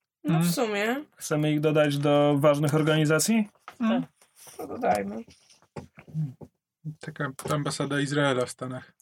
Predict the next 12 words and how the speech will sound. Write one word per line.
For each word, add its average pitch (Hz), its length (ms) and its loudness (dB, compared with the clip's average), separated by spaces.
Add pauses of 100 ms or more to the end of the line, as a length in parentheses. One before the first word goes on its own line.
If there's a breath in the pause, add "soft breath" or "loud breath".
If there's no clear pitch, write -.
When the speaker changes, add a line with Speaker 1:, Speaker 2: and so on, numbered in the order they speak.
(240)
Speaker 1:
Uuu, 214 560 0 (320)
no 196 120 -8
to 220 180 -2
am-, 220 160 -4 (420)
to - 140 -2
ambasada, 220 600 2
tylko 247 220 -4
to 214 120 -8
Polis 226 300 -6
nie 226 80 -4
ma 220 120 -4
nazwy. 208 420 -2